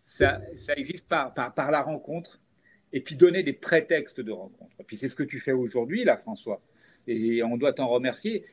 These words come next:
C'est ce type d'événements qui sont importants. Et ça nous remet dans la réalité qu'on a aujourd'hui. C'est que oui, heureusement qu'on va reprendre les, les, les, les rencontres en présentiel aussi, notamment. Parce que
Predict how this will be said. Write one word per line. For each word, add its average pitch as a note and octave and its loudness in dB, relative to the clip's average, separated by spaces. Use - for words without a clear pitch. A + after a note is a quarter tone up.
C'est - -4
ce C#3+ -2
type A3+ -4
d'événements D3 -2
qui - -16
sont A2 -8
importants. A2+ -6
Et C3 -4
ça E3 2
nous F3+ 8
remet G3 6
dans D#3+ 0
la A#2+ 0
réalité C3+ -2
qu'on A#2+ -10
a A2 -4
aujourd'hui. G#2+ -8
C'est - -6
que - -2
oui, E3 0
heureusement G3 4
qu'on C#3 -4
va B2+ 4
reprendre B2 -2
les, A#2+ -2
les, A2+ -4
les, G#2 -6
les A#2 -4
rencontres A#2 -8
en A2 -6
présentiel G#2+ -2
aussi, G#2 -12
notamment. A2 -4
Parce G#2 -4
que C3 8